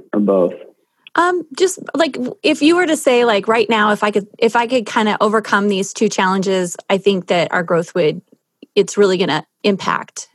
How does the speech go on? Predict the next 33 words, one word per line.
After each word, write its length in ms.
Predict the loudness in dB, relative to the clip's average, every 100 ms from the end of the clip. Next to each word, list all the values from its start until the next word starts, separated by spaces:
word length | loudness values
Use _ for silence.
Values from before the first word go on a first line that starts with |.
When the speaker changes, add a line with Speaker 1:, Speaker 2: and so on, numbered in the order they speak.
| -2
Speaker 2:
our 140 | -2
growth 500 | 2 0 0 -4 -14
speed 500 | -14 -4 -2 0 -2
and, 380 | -2 -4 -4 -6 _ _
um, 440 | -6 -4 -4 -6 -10 _ _ _ _ _ _ _ _ -14
Speaker 1:
Yeah, 640 | -6 0 0 2 0 0 -4 -12 _ _ -20 _ -4
that's 200 | -4 -4 -2
tough. 200 | -2 0
Let 80 | -2
me 80 | -2
think. 380 | -2 -4 -4 -4
<laughs> 0 |
Speaker 2:
<laughs> 1040 | -2 -2 2 0 0 -12 -2 2 4 2 2
Speaker 1:
Um, 720 | 2 0 -2 -6 -16 -14 -14 -16 -18 -2
Speaker 2:
They 80 | 0
don't 140 | 2
have 120 | 2
to 80 | 4
be 120 | 4
the 100 | 4
best 240 | 0 -2 -4
ones, 220 | -4 -2
like, 200 | -2 -2
the 100 | -2
first 260 | 0 0 2
two 100 | 2
that 140 | 2
come 140 | 0 -4
Speaker 1:
Yeah. 40 |
Speaker 2:
to 80 | -6
your 80 | -6
<laughs> 180 | -2 -2
mind. 380 | 0 -2 -2